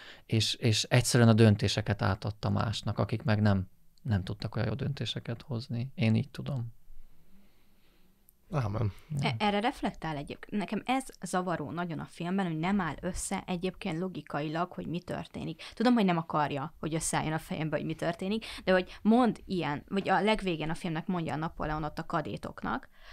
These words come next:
Speaker 3: hogy, ö, ő minden, ő pontosan tudja, hogy hova kell tenni a,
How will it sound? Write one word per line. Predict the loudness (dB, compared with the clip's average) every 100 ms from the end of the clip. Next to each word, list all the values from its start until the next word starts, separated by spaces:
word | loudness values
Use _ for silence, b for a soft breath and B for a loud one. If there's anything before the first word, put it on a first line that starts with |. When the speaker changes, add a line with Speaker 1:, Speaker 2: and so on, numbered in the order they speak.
| b
Speaker 3:
hogy, | 4 4 4
ö, | 4 2 2
ő | 4
minden, | 6 6 2 0 -2
ő | 0
pontosan | 0 2 -2 -4
tudja, | -4 -4
hogy | -2
hova | 0 -2
kell | -4 -2
tenni | 0 0 0
a, | -2